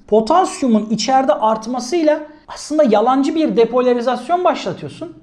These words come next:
Dolayısıyla bu gidiyor yine kas hücrelerini uyarıyor ve kasların gereksiz yere enerji sarf etmesine neden oluyor. Bak kas yorgunluğun mantığı bu.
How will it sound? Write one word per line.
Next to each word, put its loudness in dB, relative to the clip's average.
Dolayısıyla 2
bu 2
gidiyor 0
yine 2
kas -2
hücrelerini 0
uyarıyor -4
ve -4
kasların -2
gereksiz 2
yere 2
enerji 0
sarf -2
etmesine -6
neden -6
oluyor. -12
Bak -8
kas -8
yorgunluğun 0
mantığı -4
bu. -6